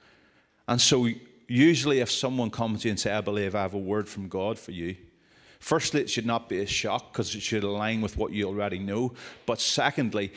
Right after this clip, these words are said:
it should be a calling for you back into alignment with the heart of God for you, for the nation you're in, for your family, for whatever it is, an alignment with what God is wanting to do, not just to make you feel good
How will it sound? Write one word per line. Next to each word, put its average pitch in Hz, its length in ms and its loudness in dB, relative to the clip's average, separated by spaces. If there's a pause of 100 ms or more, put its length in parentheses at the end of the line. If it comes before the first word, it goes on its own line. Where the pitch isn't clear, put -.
(140)
it 127 180 -2
should 113 240 0
be 113 140 2
a 104 60 0
calling 151 720 2
for 143 500 2
you 110 440 0 (800)
back 127 360 2
into 123 340 2
alignment 110 580 0
with 107 200 -4
the 110 80 -2
heart 127 500 0
of 110 240 -2
God 107 340 0
for 147 440 2
you, 107 420 0 (180)
for 139 380 0
the 156 80 2
nation 120 500 2
you're 117 200 2
in, 107 340 -2 (160)
for 131 320 2
your 170 140 6
family, 113 520 0
for 123 280 0
whatever 143 340 2
it 113 60 0
is, 110 240 -2
an 120 100 -2
alignment 131 720 4
with 117 300 -2
what 127 340 0
God 117 300 2
is 107 80 -4
wanting 113 340 -4
to 110 80 -6
do, 101 240 -2
not 120 340 0
just - 260 0
to 127 80 -2
make 120 360 4
you 117 160 2
feel 107 380 0
good 101 320 0